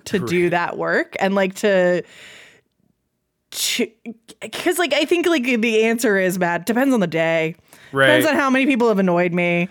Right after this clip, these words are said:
Speaker 2: Yeah.
Speaker 1: Everything's ending. The, yes, the, the w-, the world is, is ending. But I think, like, the thing that's the hardest is that it can be really, really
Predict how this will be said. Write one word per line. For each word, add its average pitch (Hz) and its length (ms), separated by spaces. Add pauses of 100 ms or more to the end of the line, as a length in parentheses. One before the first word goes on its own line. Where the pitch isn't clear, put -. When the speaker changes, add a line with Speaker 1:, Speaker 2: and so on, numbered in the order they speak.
(440)
Speaker 2:
Yeah. 113 180
Speaker 1:
Everything's 311 500
ending. 294 440
The, 247 200
yes, 214 320
the, 233 280
the 226 180
w-, 214 260
the 202 180
world 247 720
is, 196 720
is 190 420
ending. 180 440
But 262 120
I 320 60
think, 349 160
like, 427 220
the 330 80
thing 214 260
that's 226 180
the 311 120
hardest 175 800
is 180 240
that 160 460 (760)
it 302 80
can 349 120
be 349 120
really, 226 500
really 220 300